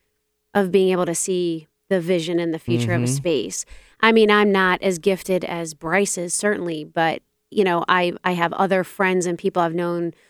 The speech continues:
Speaker 1: over the years where I'm like, they can't see it all. They walk in and say, "Well, I don't really like the wallpaper." I'm like, "Oh, wallpaper, that's
Speaker 2: Come
Speaker 1: easy.
Speaker 2: on.
Speaker 1: Come on." And so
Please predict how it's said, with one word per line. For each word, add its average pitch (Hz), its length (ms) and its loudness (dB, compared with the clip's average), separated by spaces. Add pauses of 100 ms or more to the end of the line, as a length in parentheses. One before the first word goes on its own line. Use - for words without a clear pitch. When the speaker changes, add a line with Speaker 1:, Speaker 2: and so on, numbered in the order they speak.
(180)
Speaker 1:
over 208 200 4
the 185 80 4
years 190 320 4
where 175 160 2
I'm 165 80 -2
like, 165 160 -10
they 202 120 4
can't 196 280 -2
see 175 280 -4
it 165 100 -6
all. 180 220 4
They 180 100 2
walk 175 240 0
in 175 80 -4
and 170 80 -6
say, 185 140 -10
"Well, 214 100 -4
I 254 80 0
don't 285 140 2
really 294 180 2
like 285 200 0
the 233 100 2
wallpaper." 220 580 0
I'm 147 120 -4
like, - 280 -14
"Oh, 294 460 2
wallpaper, - 680 -2
that's 208 300 -2
Speaker 2:
Come 233 180 4
Speaker 1:
easy. 180 260 2
Speaker 2:
on. 190 60 -4
Speaker 1:
Come 214 140 0
on." 190 320 0 (460)
And 226 160 6
so 202 500 4